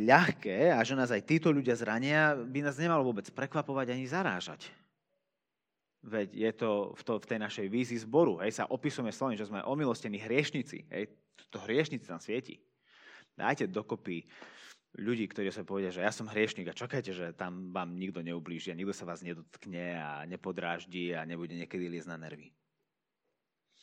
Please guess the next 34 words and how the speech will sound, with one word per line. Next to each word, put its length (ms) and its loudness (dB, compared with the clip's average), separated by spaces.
A 80 4
to 80 6
rozprávame 320 4
iba 140 8
o 40 -2
tých 140 -2
ľudských 320 -4
veciach. 400 -8
To 80 8
ani 80 4
nehovorím 320 10
o 80 4
tom, 80 0
keď 240 6
naozaj 160 4
za 80 8
niekým 240 0
prídete 240 4
s 80 -6
tým, 160 0
že 80 2
mu 80 2
chcete 240 -6
slúžiť, 540 0
že, 120 0
že 80 -6
tam 100 -6
chcete 220 -8
byť 160 -8
pre 160 0
neho 240 2
a 160 4
on 80 0
vás 240 -4